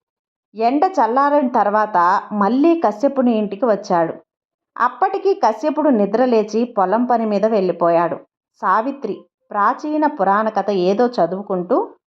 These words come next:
తీరుబాటుగా కూర్చుంది. "అమ్మా" అనే కేక వినగానే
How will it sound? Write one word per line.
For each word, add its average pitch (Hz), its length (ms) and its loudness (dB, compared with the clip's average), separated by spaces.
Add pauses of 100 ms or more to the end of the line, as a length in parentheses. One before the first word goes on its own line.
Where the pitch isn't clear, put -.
(360)
తీరుబాటుగా 262 720 -2
కూర్చుంది. 175 640 -4 (520)
"అమ్మా" 208 420 0 (280)
అనే 233 240 -4
కేక 214 320 -2
వినగానే 202 840 0